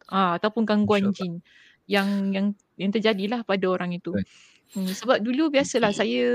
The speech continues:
Speaker 1: ah, biasa ikut, ah, lihat, eh, rawatan, eh, secara
Speaker 2: Mm-mm.
Speaker 1: live kat depan mata.
Speaker 2: Mm-mm.
Speaker 1: So,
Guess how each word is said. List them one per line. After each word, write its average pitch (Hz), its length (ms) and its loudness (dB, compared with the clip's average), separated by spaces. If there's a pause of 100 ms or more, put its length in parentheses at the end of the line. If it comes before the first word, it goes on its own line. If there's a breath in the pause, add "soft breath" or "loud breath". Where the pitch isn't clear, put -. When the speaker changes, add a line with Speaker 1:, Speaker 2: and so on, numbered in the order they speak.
(200)
Speaker 1:
ah, - 140 -4
biasa 202 300 0
ikut, 185 520 -2
ah, 156 120 -6
lihat, 196 480 -2
eh, 220 120 -4
rawatan, 185 720 -2
eh, 208 80 0
secara 185 280 -4
Speaker 2:
Mm-mm. 185 140 -2
Speaker 1:
live 208 300 4
kat 190 120 -6
depan - 220 -6
mata. 185 220 -2
Speaker 2:
Mm-mm. 202 260 2
Speaker 1:
So, 220 220 0